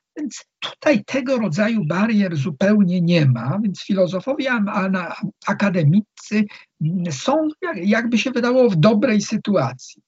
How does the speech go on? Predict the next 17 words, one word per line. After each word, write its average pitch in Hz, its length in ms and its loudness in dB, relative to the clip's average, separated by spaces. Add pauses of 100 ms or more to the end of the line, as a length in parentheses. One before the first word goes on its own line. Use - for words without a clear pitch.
(500)
Mimo 339 360 2
to - 120 -18 (440)
ja 208 220 2
bym 277 280 -4
był 254 180 -2
zdania, 208 420 2
że 208 120 2
filozofia 190 920 2 (720)
przeżywa 220 760 0
pewien 143 420 -2
kryzys, 139 720 0 (160)
ale 202 260 2 (140)
to 349 300 2 (500)
przyczyny 254 560 -2
tego 240 240 -2
są 220 280 2
różnorodne. 202 840 2